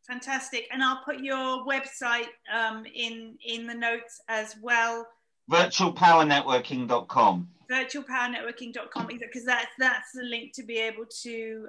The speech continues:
Speaker 1: um, to sign up for, uh, for a session with you where you will help people, which is amazing. And I'll, um, yeah, I will get that, we'll get that Q R code in there as well.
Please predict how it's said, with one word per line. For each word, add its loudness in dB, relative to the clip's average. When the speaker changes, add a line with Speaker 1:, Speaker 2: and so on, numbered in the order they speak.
Speaker 1:
um, -6
to -12
sign -8
up -8
for, -8
uh, -4
for -12
a -10
session -12
with -20
you -18
where -12
you -18
will -14
help 0
people, -6
which -8
is -8
amazing. 0
And -4
I'll, 2
um, 2
yeah, -2
I -8
will -6
get -4
that, -2
we'll -8
get -6
that -6
Q -10
R -4
code -8
in -10
there -8
as -14
well. -8